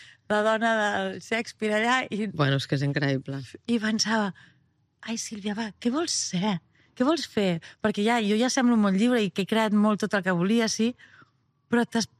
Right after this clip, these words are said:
Speaker 1: pregunta't una mica més, perquè igual hi ha alguna cosa, no sé, un gest, un... Atreveix-te a ser el que pots ser. No, no, deixa tu ser, no? Que és que et moriràs, però, però com,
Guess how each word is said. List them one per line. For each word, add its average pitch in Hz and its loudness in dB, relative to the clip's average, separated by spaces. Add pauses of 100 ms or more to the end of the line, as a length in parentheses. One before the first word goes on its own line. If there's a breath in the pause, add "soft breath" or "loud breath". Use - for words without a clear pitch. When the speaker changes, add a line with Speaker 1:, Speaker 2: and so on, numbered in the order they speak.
Speaker 1:
pregunta't 262 2
una 311 2
mica 247 2
més, 220 0
perquè - -4
igual 233 0
hi 285 2
ha 349 2
alguna 247 2
cosa, 269 2
no 240 0
sé, 294 2
un 254 4
gest, 262 0
un... 226 0 (1300 loud breath)
Atreveix-te 226 0
a 302 -2
ser 240 0 (100)
el 214 0 (360)
que 226 2 (380)
pots 202 0
ser. 170 0 (120)
No, 208 0
no, 220 2 (440 loud breath)
deixa 247 2
tu 262 0
ser, 208 2
no? 220 2
Que 320 -2
és 262 -2
que 240 -2
et 208 -8
moriràs, 220 2
però, 226 0
però 240 2 (180)
com, 226 2